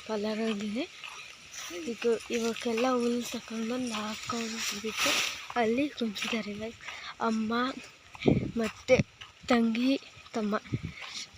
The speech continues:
ಇವ್ಳು ತಲೆ ಬಾಚ್ತಿರೋಳ ಹೆಸ್ರು ಕೃತಿಕಾ ಗಾಯ್ಸ್. ಆ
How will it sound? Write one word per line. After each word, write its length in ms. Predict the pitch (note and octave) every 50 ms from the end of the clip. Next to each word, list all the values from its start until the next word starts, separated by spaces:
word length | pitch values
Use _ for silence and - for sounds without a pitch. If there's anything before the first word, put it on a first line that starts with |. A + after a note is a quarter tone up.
| - C4 - - - - - C4
ಇವ್ಳು 320 | C4 C4 C4+ C4+ C4 C4 C4 B3 - - - -
ತಲೆ 180 | B3+ B3+ B3+ B3 A3+
ಬಾಚ್ತಿರೋಳ 640 | B3+ B3 A#3+ - - - - C4+ C4 C4 B3+ B3 B3 B3
ಹೆಸ್ರು 240 | A#3+ - - B3 B3+ - -
ಕೃತಿಕಾ 380 | A#3+ A#3 - - A3+ - A#3 A3+ G#3 A3+
ಗಾಯ್ಸ್. 240 | B3+ C#4+ C4+ - - - - - - - - - -
ಆ 60 | A#3+